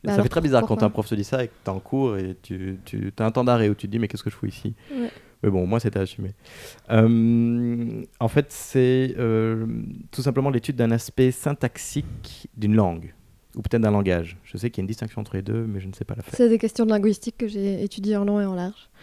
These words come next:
Speaker 1: et il m'en est pas resté grand-chose.
Speaker 2: Ouais.
Speaker 1: Mais c'est très intéressant quand, quand on s'y intéresse.
Speaker 2: Voilà. <laughs> Euh, une autre théorie, euh, on va, on va revenir un peu sur les sciences, la théorie du chaos.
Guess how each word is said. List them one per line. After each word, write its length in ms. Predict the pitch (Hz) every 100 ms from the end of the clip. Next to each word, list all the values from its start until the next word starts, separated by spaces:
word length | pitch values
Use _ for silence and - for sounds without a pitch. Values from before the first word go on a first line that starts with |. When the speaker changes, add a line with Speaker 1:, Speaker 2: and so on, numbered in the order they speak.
| - - _
Speaker 1:
et 140 | 214
il 60 | 208
m'en 140 | 202 196
est 80 | 190
pas 80 |
resté 300 | 196 208 -
grand-chose. 500 | 214 202 - - 208 -
Speaker 2:
Ouais. 60 | 233
Speaker 1:
Mais 580 | 226 208 196 190 185 180
c'est 160 | - -
très 200 | - 202
intéressant 440 | 190 196 180 240
quand, 160 | 220 208 - - -
quand 220 | 202 208
on 20 |
s'y 160 | 202 196
intéresse. 460 | 196 220 240 - _ - -
Speaker 2:
Voilà. 160 | - 87
<laughs> 40 | - - - - - - - -
Euh, 460 | - 117 117 117 113
une 140 | 131 131
autre 120 | 170
théorie, 760 | - 143 131 117 147 165 175 - -
euh, 1300 | 123 117 113 113 113 113 113 110 110 110 110 110 110 110 - -
on 80 | 120
va, 200 | 117 120 117
on 40 |
va 80 | 117
revenir 240 | 123 123
un 40 | 131
peu 100 | -
sur 120 | -
les 60 |
sciences, 220 | 113 151 -
la 80 |
théorie 200 | 117 117
du 120 | 117 117
chaos. 260 | 110 120